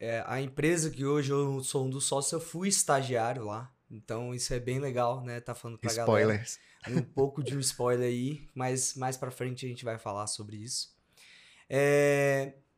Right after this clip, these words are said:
Speaker 1: Cara, como é que iniciou? Como é que veio essa vontade de nutrição? Na realidade, eu nunca tive na minha mente qual, qual curso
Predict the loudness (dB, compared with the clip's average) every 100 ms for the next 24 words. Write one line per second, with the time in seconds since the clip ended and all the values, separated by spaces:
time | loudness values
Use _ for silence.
0 | _ 2 6 8 6 4 4 4 4 4
1 | 6 8 8 4 4 0 -2 -4 0 4
2 | 4 4 2 -2 -6 0 0 0 -4 -8
3 | -4 -4 -4 -6 -16 _ _ -20 _ 0
4 | 4 6 6 6 8 10 8 4 2 2
5 | 2 2 -2 -2 -2 -2 2 2 2 2
6 | 2 2 0 -2 -4 -6 -12 _ -4 2
7 | 4 4 2 -2 -6 -10 -2 2 4 4
8 | 2 0 0 -4 -2 0 2 2 2 0